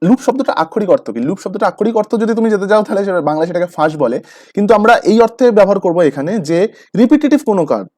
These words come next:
কাজ করা বা বারংবার কোনো কাজ একইভাবে করে যাওয়া সার্কুলার ম্যানারে,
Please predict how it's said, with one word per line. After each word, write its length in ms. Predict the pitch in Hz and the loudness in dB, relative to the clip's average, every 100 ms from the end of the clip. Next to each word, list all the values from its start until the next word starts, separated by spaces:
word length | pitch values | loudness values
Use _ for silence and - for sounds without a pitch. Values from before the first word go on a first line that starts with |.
| _ - | _ 0
কাজ 220 | 143 - | 0 0
করা 180 | 104 101 | -6 0
বা 180 | 147 | 2
বারংবার 680 | 196 139 147 208 220 202 226 | 2 2 4 2 2 2 2
কোনো 200 | 220 202 | 0 -4
কাজ 240 | 185 170 - | 0 0 0
একইভাবে 540 | - 160 208 175 175 | -2 -2 -4 -4 -2
করে 180 | 160 139 | 0 2
যাওয়া 140 | 127 | 0
সার্কুলার 460 | 127 156 160 190 175 | 0 -4 0 0 0
ম্যানারে, 300 | 143 120 | -2 -4